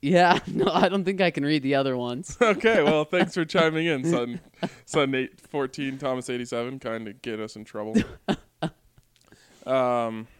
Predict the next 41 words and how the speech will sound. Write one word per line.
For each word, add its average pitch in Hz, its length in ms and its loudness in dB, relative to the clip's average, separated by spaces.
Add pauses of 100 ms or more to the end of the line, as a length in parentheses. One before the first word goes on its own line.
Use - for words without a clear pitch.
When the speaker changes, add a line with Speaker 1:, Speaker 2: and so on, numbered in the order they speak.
(160)
Speaker 2:
Anyways, 107 480 -6
let's 110 180 -12
move 117 280 -8
on. 135 100 -8 (520)
<laughs> 226 100 -2 (840)
For 156 140 -4
Mister 170 280 -2
Freeze, 139 440 -4 (300)
more 196 220 8
things 214 240 4
that 170 100 0
make 170 160 2
Chipotle 151 340 -2
fast 135 280 -2
food. 127 160 -8
Oh 131 100 -6
my 123 140 -8
God, 107 340 -10
I 107 40 -8
don't 113 80 -8
even 139 100 -10
wanna 120 180 -10
read 113 300 -14
this. 98 260 -16
This 123 140 -16
is 131 60 -20
so 135 340 -6
untrue. 113 400 -8 (420)
You 143 140 -4
order 175 320 4
standing 160 520 -4
up. 123 220 -4 (400)
The 139 80 -6
menu 165 380 0
is 185 80 2
a 175 60 -4
giant 143 380 -2
board. 120 300 -2
Your 127 140 -6
food 170 260 0
is 160 360 -8